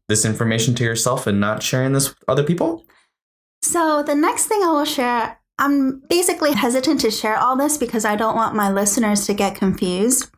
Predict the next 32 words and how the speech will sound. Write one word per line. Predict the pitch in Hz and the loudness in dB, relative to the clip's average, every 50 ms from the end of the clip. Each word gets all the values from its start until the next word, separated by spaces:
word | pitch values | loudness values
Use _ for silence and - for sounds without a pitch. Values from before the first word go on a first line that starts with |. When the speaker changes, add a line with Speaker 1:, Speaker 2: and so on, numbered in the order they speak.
| _ _ _ _ _ _ - | _ _ _ _ _ _ -2
Speaker 1:
We're | 98 92 - | -2 0 0
already | 82 82 80 82 80 78 | 0 0 0 0 -2 -2
confused. | - 78 76 - 76 73 71 69 - - - - _ _ _ _ _ _ | -4 -6 -6 -2 0 0 0 0 -2 -6 -10 -18 _ _ _ _ _ _
Speaker 2:
So | - - 240 240 | -2 -2 0 0
keep | 240 - 339 349 339 | 0 -2 -2 0 0
in | 381 359 359 311 | 0 2 2 2
mind | 247 233 226 233 233 233 233 233 | 2 0 0 -2 -2 -2 -2 -2
that | 226 208 214 - | -2 -2 -2 0
this | - 240 247 233 - - | 0 0 0 0 0 -2
show | - 302 269 262 247 | -2 0 0 0 0
takes | 254 - - 285 294 - - | -2 -2 -2 -2 -2 -2 -4
place | - - - 277 233 247 233 - | -4 -2 -2 0 2 2 0 0
in | - - 220 208 | -2 0 2 2
the | 196 170 | 2 2
Second | 160 - - - - - 294 302 277 226 214 - - | 0 -2 -2 0 0 0 0 0 -2 -2 -2 0 0
Age, | 202 170 104 - - - - - - _ _ _ _ _ _ _ - | 0 0 0 -2 -4 -6 -8 -8 -8 _ _ _ _ _ _ _ -2
but | 233 233 233 | 0 0 2
in | 226 226 | 0 0
the | 220 214 | 0 -2
books, | 202 208 - 320 370 - 226 226 - - - - - | -2 -2 0 0 0 0 0 -2 -6 -8 -8 -4 -2
in | 220 220 208 | 0 2 2
the | 202 196 | 2 2
beginning | 220 208 202 - 247 240 262 285 294 294 294 | 0 0 0 0 0 2 2 2 0 0 0
of | - - 208 | -2 -2 -2
the | 226 214 | -2 -2
Third | 208 - - 247 240 247 262 254 262 - | -4 -4 -4 -2 0 0 0 -2 -2 0
Age, | 220 214 202 196 196 196 - - - _ _ - | 0 2 2 2 0 0 -2 -6 -8 _ _ -2
after | 240 254 254 294 311 - - - 302 285 | -2 0 0 -2 -4 -4 -4 -2 -2 -2
Gil-galad | 294 294 254 247 254 254 247 247 233 220 208 202 196 202 202 202 202 | -2 0 0 0 0 0 0 0 0 0 2 2 2 2 2 0 0
and | 202 202 202 202 - | 0 -2 -2 -2 -2
Elendil | 202 202 202 202 208 214 214 233 240 240 240 214 | 0 2 2 2 2 2 2 0 0 0 -2 -2
die, | 220 196 190 190 196 202 202 202 | 0 0 0 0 -2 -4 -6 -8